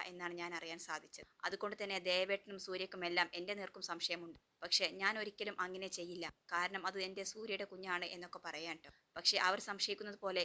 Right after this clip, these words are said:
എനിക്കും ഏട്ടനെ ഏട്ടത്തെയും സംശയമുണ്ട് എന്ന് പറയുന്നുണ്ട്. എങ്ങനെയായാലും ഇതിൽ ഏട്ടനും ഏട്ടത്തിക്കും വല്ല പങ്കുമുണ്ടെങ്കിൽ പിന്നീട് ഇതുപോലെ കണ്ട ജയ ആയിരിക്കില്ല നിങ്ങൾക്ക് കാണാൻ പോകുന്നത്. ഞാൻ മാത്രമായിരിക്കില്ല, ദേവേട്ടനും സൂര്യയുമായിരിക്കും ആദ്യം നിങ്ങളെ ഇവിടെ നിന്നും ഇറക്കി വരുന്നത്. അതെന്തായാലും ഏട്ടനും ഏട്ടത്തിയും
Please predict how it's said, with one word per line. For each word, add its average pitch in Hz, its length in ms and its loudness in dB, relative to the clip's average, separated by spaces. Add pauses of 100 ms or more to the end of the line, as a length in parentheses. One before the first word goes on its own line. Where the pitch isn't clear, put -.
എനിക്കും 190 380 -10
ഏട്ടനെ 185 300 -2
ഏട്ടത്തെയും 185 340 -4
സംശയമുണ്ട് 180 600 -4
എന്ന് 175 220 -4
പറയുന്നുണ്ട്. 160 520 -8 (360)
എങ്ങനെയായാലും 240 640 2
ഇതിൽ 220 220 -6
ഏട്ടനും 220 380 2
ഏട്ടത്തിക്കും 202 440 -4
വല്ല 190 200 0
പങ്കുമുണ്ടെങ്കിൽ 180 720 -2 (220)
പിന്നീട് 233 300 4
ഇതുപോലെ 226 440 4
കണ്ട 196 220 2
ജയ 190 260 6
ആയിരിക്കില്ല 180 480 6 (140)
നിങ്ങൾക്ക് 180 320 -10
കാണാൻ 165 320 -4
പോകുന്നത്. 165 360 -10 (120)
ഞാൻ 175 240 6
മാത്രമായിരിക്കില്ല, 190 800 2
ദേവേട്ടനും 180 480 0
സൂര്യയുമായിരിക്കും 180 840 -2
ആദ്യം 196 260 2
നിങ്ങളെ 190 260 0
ഇവിടെ 180 240 -2
നിന്നും 175 240 -6
ഇറക്കി 170 280 -8
വരുന്നത്. 165 320 -8
അതെന്തായാലും 190 640 0
ഏട്ടനും 180 260 -2
ഏട്ടത്തിയും 180 360 -6